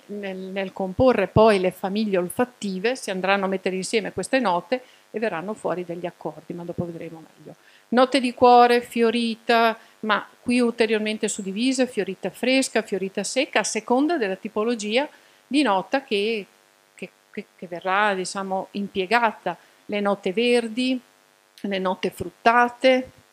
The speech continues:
poi per andare, diciamo, ehm, nelle note di, di fondo. Le note di fondo sono tutto questo elenco, speziate, legnose, fougère, cyprès,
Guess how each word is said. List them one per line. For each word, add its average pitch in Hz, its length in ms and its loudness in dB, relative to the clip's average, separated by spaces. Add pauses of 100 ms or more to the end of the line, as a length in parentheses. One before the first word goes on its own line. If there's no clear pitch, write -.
(140)
poi 202 180 2
per 208 160 -2
andare, 202 460 0
diciamo, 185 560 -4 (440)
ehm, 165 1040 -10 (260)
nelle 185 300 -6
note 190 420 -2
di, 180 300 -8 (140)
di 185 160 -10
fondo. 196 800 2 (300)
Le 190 120 -8
note 226 280 -2
di 226 120 0
fondo 233 500 0
sono 190 280 -8
tutto 254 280 -2
questo - 340 -4
elenco, 247 540 -2
speziate, 220 840 -4
legnose, 214 640 -8
fougère, 214 540 -6
cyprès, 220 560 -8